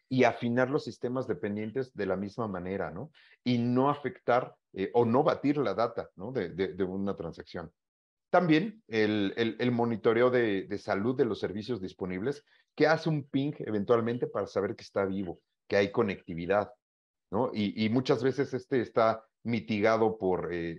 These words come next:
el, eh, los scripts de self-healing, ¿no? Donde hay elasticidad, hay replicación de servicios, ¿de acuerdo? Entonces hay,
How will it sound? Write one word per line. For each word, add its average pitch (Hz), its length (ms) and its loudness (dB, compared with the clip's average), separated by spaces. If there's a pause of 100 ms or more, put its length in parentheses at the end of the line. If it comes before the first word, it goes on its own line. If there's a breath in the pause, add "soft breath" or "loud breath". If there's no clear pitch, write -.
el, 82 540 -6
eh, 87 200 -4
los 85 440 -6 (240)
scripts 110 380 -2
de 101 80 0
self-healing, 95 640 0
¿no? 98 140 -4
Donde 92 380 -2 (160 loud breath)
hay 110 240 2
elasticidad, 113 960 0
hay 101 60 4
replicación 92 640 -8
de 85 80 -10
servicios, 127 600 -12 (480)
¿de 95 60 -4
acuerdo? 120 260 2
Entonces 160 420 2
hay, 156 180 4